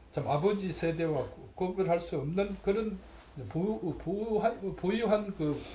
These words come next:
한국 세대에 태어난 친구들인데도 불구하고 또 이 친구들이 그 맞닥뜨리는 그 문제들이 그 뭐 참 아이엠에프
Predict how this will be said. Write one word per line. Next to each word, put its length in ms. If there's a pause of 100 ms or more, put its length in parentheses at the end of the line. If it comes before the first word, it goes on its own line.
(240)
한국 280
세대에 340
태어난 480
친구들인데도 920
불구하고 800 (420)
또 120
이 140
친구들이 680 (460)
그 40
맞닥뜨리는 920
그 60
문제들이 840 (680)
그 60
뭐 300
참 220
아이엠에프 600